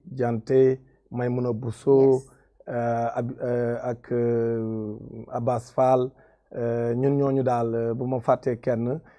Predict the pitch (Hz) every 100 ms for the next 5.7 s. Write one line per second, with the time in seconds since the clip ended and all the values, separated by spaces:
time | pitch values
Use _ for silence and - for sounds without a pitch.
0 | _ - 123 123 131 160 160 151 139 139
1 | 143 - 131 135 135 143 135 139 139 135
2 | 139 139 143 147 151 147 131 127 131 131
3 | 131 127 156 - _ _ _ - 131 127
4 | 127 120 117 113 127 117 135 123 123 120
5 | 113 113 139 131 120 107 101